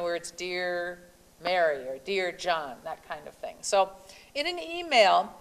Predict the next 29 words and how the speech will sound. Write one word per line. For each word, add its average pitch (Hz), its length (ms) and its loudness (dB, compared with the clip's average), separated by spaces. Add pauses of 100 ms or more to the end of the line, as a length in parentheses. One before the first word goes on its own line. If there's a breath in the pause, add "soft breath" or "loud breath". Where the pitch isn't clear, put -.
(260 loud breath)
you 220 80 -2
know, 226 80 2
I 214 140 0
know 220 340 8
we're 302 100 4
tempted, 214 640 -4
and 202 280 -6
for 208 160 -4
your 196 200 -2
friends, 190 720 -2
if - 140 -16
they 214 200 2
email 214 420 4
you, 180 340 -4
you 202 140 -8
can 247 160 -10
just 214 220 -6
email 185 320 0
back 160 280 -2
an 160 80 -8
answer. 175 420 -8 (360 loud breath)
But 226 140 6
for 247 220 0
business 285 800 -2 (360)
correspondence 220 920 0
by 165 280 -2
email, 156 480 -6 (280 loud breath)
you 202 160 -6
should 277 540 0